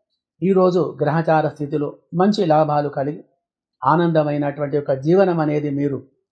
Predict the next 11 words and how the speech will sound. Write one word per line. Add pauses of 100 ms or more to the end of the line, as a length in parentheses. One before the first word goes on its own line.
గడపగలరు. (920)
శుభం
భూయాత్. (680)
ఈరోజు
కర్కాటక
రాశి
ఫలితాలు. (300)
ఈ
రాశికి
అధిపతి
చంద్రుడు.